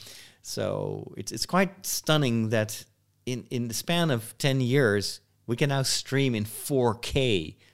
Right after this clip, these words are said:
to the world. It, it's, it's absolutely fantastic. Um, and, and especially in these times of where, where many people live in isolation, having these social tools available to, to the world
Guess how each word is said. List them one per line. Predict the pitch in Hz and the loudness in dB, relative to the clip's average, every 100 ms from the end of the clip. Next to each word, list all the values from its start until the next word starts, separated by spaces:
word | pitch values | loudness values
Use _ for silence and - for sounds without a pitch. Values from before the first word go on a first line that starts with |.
| _ | _
to | - | -2
the | 123 101 | 0 0
world. | 104 113 87 87 - - | 2 2 2 -2 -10 -10
It, | 98 | -10
it's, | 107 - | -10 -12
it's | - 127 - - - | -10 -10 -10 -12 -8
absolutely | 135 135 - 107 - 92 | -6 -4 -4 -4 -4 -8
fantastic. | 95 90 98 92 - 90 - - - - - - - | -8 -10 -8 -10 -10 -14 -16 -20 -20 -20 -20 -20 -8
Um, | 92 90 90 | -4 -2 -2
and, | 117 107 | -4 -2
and | 113 110 | -2 -2
especially | 104 - 147 131 117 | 0 0 0 2 0
in | 101 | 0
these | 104 | -2
times | - 147 127 104 | 0 2 2 0
of | 90 - | -4 -6
where, | 120 | -6
where | 123 131 | -2 2
many | 220 294 | 2 2
people | 170 131 | 0 4
live | 120 113 | 4 4
in | 107 | 0
isolation, | 107 104 101 107 117 - - - - _ | -4 -4 -4 -4 -4 -6 -10 -16 -20 _
having | 117 147 165 | -2 0 0
these | 127 113 | -2 -2
social | - 117 135 123 | -2 -2 -2 -4
tools | 120 107 110 107 | -4 -4 -4 -6
available | 95 92 101 110 | -2 -2 -2 -4
to, | 110 117 107 | -6 -6 -6
to | - - | -8 -8
the | 98 | -8
world | 85 95 95 101 | -4 -2 0 -2